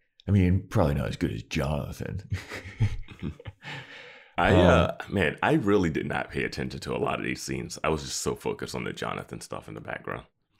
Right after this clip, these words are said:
Speaker 1: Yeah.
Speaker 2: <laughs>
Speaker 1: No, the
Speaker 2: Like the
Speaker 1: Jonathan stuff in the background is wild.
Speaker 2: Like the Willow and Tara scene, I was like, "Oh, they're talking about Buffy and,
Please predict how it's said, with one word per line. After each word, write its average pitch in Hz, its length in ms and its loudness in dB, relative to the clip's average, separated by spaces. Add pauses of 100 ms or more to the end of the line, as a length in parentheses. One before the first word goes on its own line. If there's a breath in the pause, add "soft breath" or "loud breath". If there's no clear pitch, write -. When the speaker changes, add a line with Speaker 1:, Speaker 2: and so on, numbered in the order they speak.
(120)
Speaker 1:
Yeah. 67 320 0 (140)
Speaker 2:
<laughs> - 160 -4 (200)
Speaker 1:
No, 104 120 8
the 98 40 8
Speaker 2:
Like - 40 -
the 101 140 10
Speaker 1:
Jonathan 196 260 6
stuff 117 260 6
in 92 60 4
the 78 60 2
background 82 460 4
is 73 100 0
wild. 71 840 2
Speaker 2:
Like 95 220 6
the 101 100 6
Willow 107 440 6
and 80 120 0
Tara 78 300 0
scene, 85 260 0
I 78 80 0
was 80 160 -4
like, 82 180 -4
"Oh, 107 200 2
they're 101 80 4
talking 92 340 -2
about 85 240 -2 (800 loud breath)
Buffy 69 480 -2
and, 69 280 -4